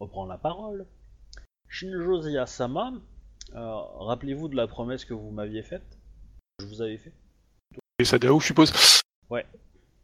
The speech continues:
Speaker 2: J'en ai conscience, Iweko. Tsukahime Dono.
Speaker 1: <coughs>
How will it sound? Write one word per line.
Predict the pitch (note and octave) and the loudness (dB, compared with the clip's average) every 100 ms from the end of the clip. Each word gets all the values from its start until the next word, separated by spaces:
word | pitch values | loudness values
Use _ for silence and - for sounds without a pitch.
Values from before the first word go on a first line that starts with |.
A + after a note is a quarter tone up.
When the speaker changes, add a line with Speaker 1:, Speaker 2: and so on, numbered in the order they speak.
| _ _ | _ _
Speaker 2:
J'en | - C#3 B2+ | -2 0 0
ai | B2 A#2+ A#2 A2+ A2 A2 A2 A2 A2 A2 G#2 | 2 4 4 4 4 2 2 2 2 0 0
conscience, | - - B2 A2+ - | 0 2 4 4 0
Iweko. | G#2+ G#2+ G#2 G#2 - - _ _ _ _ _ - - - - _ - | 0 -2 -2 -6 -8 -14 _ _ _ _ _ -6 0 0 -2 _ -10
Tsukahime | - - B2+ A2 | -4 -4 -2 -2
Dono. | G#2+ G2+ G2+ - - - _ _ - _ | -2 -4 -6 -16 -20 -20 _ _ -20 _
Speaker 1:
<coughs> | - | 2